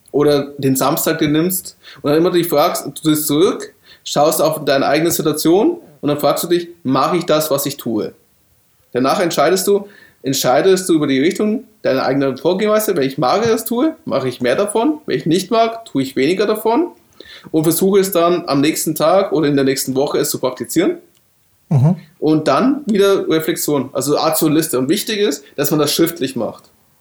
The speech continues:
Speaker 1: Also mit so einer ganz einfachen Frage, du kennst ja diese Achtsamkeitsbücher et cetera, die behalten ja die ganzen gleiche Methodik. Dass man sich immer am Abend oder einmal in der Woche einen Zeitpunkt nimmt, um das sich einfach so selbst zu reflektieren. Also dieses Zurücktreten. Nur so
Speaker 2: Okay.
Speaker 1: weißt du nicht, ob du on track dann bist,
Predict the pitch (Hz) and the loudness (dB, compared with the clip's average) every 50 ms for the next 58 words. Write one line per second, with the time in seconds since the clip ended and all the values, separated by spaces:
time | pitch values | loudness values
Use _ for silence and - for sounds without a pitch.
0 | _ _ - - 127 - 139 147 147 156 160 151 143 185 202 202 196 180 180 185 | _ _ -6 -4 -2 0 0 0 0 0 0 0 2 2 2 2 2 0 0 0
1 | 185 180 175 165 - 160 156 160 156 147 143 135 151 147 - - - - 143 - | -2 -2 -2 0 2 2 4 4 4 2 2 0 0 0 0 0 0 0 -2 -2
2 | - - - - - 147 139 - - 117 - - - 120 123 127 - - 127 117 | -2 -4 -4 -4 -4 -4 -4 -4 -6 -6 -6 -6 -4 -4 -2 -2 -4 -4 -4 -4
3 | - 120 113 117 117 117 - - _ _ - 131 139 139 135 131 135 135 135 143 | -2 -2 0 0 0 -2 -6 -12 _ _ -4 -2 0 0 0 0 0 0 0 -2
4 | 131 135 - 120 127 - - 123 131 107 131 139 135 127 127 - 123 - - 57 | -2 0 0 -2 -2 -4 -4 -2 -2 -2 0 0 -2 -2 -2 -2 -4 -4 -4 -6
5 | - - - _ _ - - - - - 127 139 143 143 165 165 - - 165 196 | -8 -10 -14 _ _ -20 -20 -12 -8 -6 -4 -2 0 0 0 0 0 0 0 0
6 | 208 208 190 165 - - - 147 165 190 208 226 220 208 180 170 160 156 - 156 | 2 2 2 0 0 -2 0 2 2 2 2 2 2 0 0 2 2 2 2 2
7 | 170 175 170 160 147 135 151 175 175 190 180 170 - - - 135 135 131 - 143 | 2 2 2 0 0 0 0 -2 0 0 -2 -2 -2 -4 -4 -4 -4 -2 -2 0
8 | 156 196 - - 226 226 - 226 220 226 254 - - - _ _ _ _ _ - | 0 0 -2 -2 -6 -6 -4 -4 -2 -2 -2 -4 -6 -10 _ _ _ _ _ -6
9 | 143 143 147 147 147 160 160 160 170 - 156 160 156 165 - 160 151 - 147 143 | -4 -4 -2 -2 -2 -2 -2 -2 -2 0 -2 -2 -2 -2 -2 -2 -2 0 0 -2
10 | 139 - - 135 123 - - 113 110 - - 117 113 107 - - 127 139 143 143 | -2 -2 -2 -2 -2 -2 -4 -6 -6 -6 -4 -4 -4 -4 -4 -4 -4 -4 -2 -2
11 | 139 139 131 - - - 131 135 135 - - - 127 117 113 107 - 107 107 110 | -2 -2 -4 -4 -2 0 0 0 -2 -4 -6 -4 -2 -2 -2 -4 -6 -8 -12 -12
12 | - _ _ _ _ _ _ _ _ _ _ _ _ _ _ _ - 135 143 139 | -14 _ _ _ _ _ _ _ _ _ _ _ _ _ _ _ -4 -2 0 0
13 | - 156 165 180 170 156 139 147 160 160 160 156 156 - 139 135 135 - 139 143 | 2 4 4 6 6 6 4 4 2 2 0 0 0 0 2 2 2 2 0 -2
14 | 143 - 147 147 151 - - - 135 123 110 - 104 104 - - - - | -2 0 0 0 -2 -2 -4 -4 -4 -4 -4 -4 -6 -6 -8 -10 -12 -16